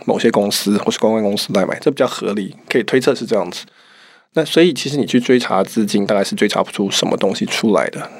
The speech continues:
有人去追查，就追查到了南部的农会，好像是一个国泰世华的一个账户那样子。这个可能是中国的资金啊，但是它也有可能真的就是你说蓝营或绿营在做这事情。其实蓝营跟绿营也一直都在做这些事情啊，买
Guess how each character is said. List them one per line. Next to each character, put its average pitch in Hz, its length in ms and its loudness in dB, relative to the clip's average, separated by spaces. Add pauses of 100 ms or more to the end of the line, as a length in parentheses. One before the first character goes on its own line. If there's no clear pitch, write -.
(320)
有 135 100 2
人 113 120 2
去 123 80 2
追 123 180 4
查， 107 160 -2
就 110 80 0
追 113 160 2
查 101 160 0
到 113 200 4
了 87 180 2 (100)
南 107 180 0
部 131 140 2
的 117 80 6
农 101 220 -2
会， - 260 0 (600)
好 - 120 -6
像 113 80 0
是 123 100 2
一 117 40 4
个 123 80 2
国 - 100 2
泰 127 140 0
世 - 160 0
华 - 120 -2
的 - 120 -2
一 - 20 -6
个 - 60 -6
账 - 180 -2
户 - 120 -6
那 - 40 -8
样 - 100 -8
子。 - 120 -10 (520)
这 175 120 4
个 160 40 6
可 123 140 0
能 110 80 -2
是 113 60 0
中 120 180 2
国 113 100 2
的 107 80 -2
资 110 120 0
金 104 180 0
啊， 98 100 0
但 131 80 0
是 123 80 0
它 127 120 2
也 113 80 2
有 107 80 2
可 104 100 -4
能 - 140 -2
真 107 100 0
的 101 140 0
就 - 160 2
是 - 340 0 (560)
你 123 80 -4
说 113 160 4
蓝 110 260 2
营 110 220 0
或 151 160 -6
绿 147 300 6
营 101 240 -8 (420)
在 - 220 0
做 120 200 -2
这 113 120 -4
事 - 160 -2
情。 - 160 -4 (920)
其 - 120 2
实 160 100 4
蓝 151 160 4
营 151 60 -2
跟 156 80 0
绿 156 120 0
营 127 80 0
也 123 160 2
一 135 60 4
直 147 140 2
都 117 100 4
在 120 140 2
做 113 160 0
这 110 100 -4
些 104 100 -2
事 - 140 -4
情 113 160 -6
啊， 95 100 -2
买 104 240 0